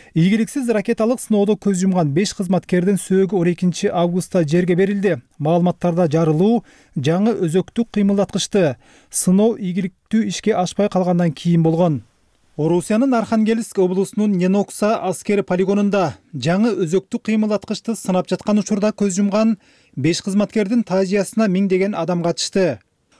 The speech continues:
Орусиядагы Росатом мамлекеттик корпорациясынын башчысы Алексей Лихачев курман болгондорду чыныгы баатырлар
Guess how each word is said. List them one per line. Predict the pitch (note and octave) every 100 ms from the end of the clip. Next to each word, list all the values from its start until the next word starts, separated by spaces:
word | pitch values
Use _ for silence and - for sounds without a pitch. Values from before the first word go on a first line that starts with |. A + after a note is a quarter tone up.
| _ -
Орусиядагы | D#3 F#3 G#3+ A3+ C4
Росатом | C4+ B3 B3 B3
мамлекеттик | A3 G#3+ A3 - -
корпорациясынын | G3 G3 G#3 G#3+ G#3+ G3+ A3 G3+
башчысы | F3 F3+ G3+ - G#3+
Алексей | F3+ F3+ - G3+ F#3
Лихачев | F3 F#3 - A3+ G#3+ -
курман | - F3+ G3
болгондорду | G3 G#3+ G#3+ G#3+ G#3 G3
чыныгы | G3+ F#3+ F#3+
баатырлар | F3 F3+ F3 F#3 G3 F#3+ C#3+